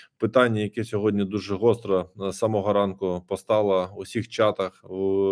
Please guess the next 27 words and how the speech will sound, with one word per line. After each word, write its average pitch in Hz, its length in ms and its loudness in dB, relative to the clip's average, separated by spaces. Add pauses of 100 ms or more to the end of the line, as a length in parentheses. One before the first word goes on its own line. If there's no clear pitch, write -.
в - 20 -4
усіх 98 340 -2
соціальних 98 500 -2
мережах 104 460 0 (480)
стосовно 101 460 -2
того, 101 320 0
що - 160 -10
Мін'юст 101 360 -2
дав 98 220 2
певні 95 240 0
роз'яснення 101 640 0 (160)
відносно 95 420 -6
перевірки 98 400 -4
документів. 95 680 -4 (840)
Дуже 117 180 0
цікавий 120 340 8
момент. 139 340 4
Чому? 127 260 -2
Тому 120 260 0
що 113 460 4
ми 120 160 4
вже 113 140 0
багато 113 360 2
разів 110 280 0
про 101 120 -6
це 101 140 -8
казали 110 640 2